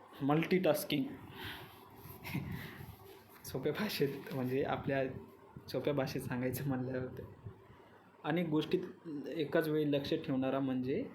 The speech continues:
एका स-, या शब्दसमूहाबद्दल खालीलपैकी शब्द निवडा.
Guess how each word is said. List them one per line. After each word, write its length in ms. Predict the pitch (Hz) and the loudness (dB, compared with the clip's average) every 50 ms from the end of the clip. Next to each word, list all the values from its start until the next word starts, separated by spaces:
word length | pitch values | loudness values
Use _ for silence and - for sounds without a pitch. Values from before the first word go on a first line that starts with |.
| - - - - - - - - - - - - - - | -12 -14 -16 -16 -16 -18 -18 -18 -18 -18 -18 -18 -10 -4
एका 360 | - 151 143 - 165 165 170 | -2 -2 2 4 4 4 4
स-, 200 | - - - 170 143 - - - - - - - - | 2 -2 -4 -4 -4 -4 -6 -8 -10 -10 -12 -8 0
या 320 | 147 151 160 170 190 196 - | 2 4 6 6 4 4 0
शब्दसमूहाबद्दल 1200 | - - 175 156 156 160 165 160 - 160 156 151 151 156 156 147 139 139 139 135 139 147 165 214 - - - - - - - - - - - - - - - - | 0 0 0 2 2 2 2 2 2 2 2 2 2 4 4 4 4 2 0 0 2 0 0 0 0 -4 -8 -12 -16 -20 -20 -20 -20 -20 -20 -20 -20 -18 -16 -6
खालीलपैकी 680 | - 160 143 143 151 147 147 156 147 135 131 147 147 160 | -2 0 2 2 0 0 2 2 2 2 2 0 -2 -4
शब्द 340 | 160 - - 135 127 127 131 | -4 -4 -4 -4 -2 -2 0
निवडा. 380 | 135 131 131 131 127 120 117 | 0 0 0 0 0 0 -2